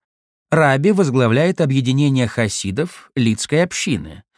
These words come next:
то есть он кто-то вроде генерального директора большого предприятия.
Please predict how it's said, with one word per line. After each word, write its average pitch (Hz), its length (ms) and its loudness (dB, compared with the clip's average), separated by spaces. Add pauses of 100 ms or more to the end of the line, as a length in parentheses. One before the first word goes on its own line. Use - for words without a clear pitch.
(280)
то 147 160 4
есть 131 240 0
он 220 140 2
кто-то 226 500 0
вроде 185 340 2
генерального 180 600 2
директора 147 640 0
большого 156 480 0
предприятия. 131 840 -6